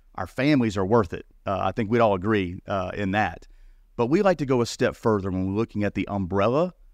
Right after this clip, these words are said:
of all of this. If you're thinking about culture and thinking about protection, there's two more steps of this that we miss a lot. The second is we go from protect to equip. Now, I know that seems a, like a generic term,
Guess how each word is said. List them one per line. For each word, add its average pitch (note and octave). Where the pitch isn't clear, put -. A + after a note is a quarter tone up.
of B2
all C3
of C3
this. D3+
If B2
you're G#2
thinking D#3
about C3+
culture C3+
and G2
thinking A#2+
about A2+
protection, G#2
there's G2
two G#3+
more F3
steps -
of A#2
this G#2
that -
we G#2
miss G#2
a F2
lot. D#2
The G#2+
second D#3
is G#2+
we A2
go A2+
from G#2
protect -
to A2
equip. F#2+
Now, A2
I G#2+
know C#3+
that A2
seems A#2
a, G#2
like G#2
a G2+
generic G2+
term, A#2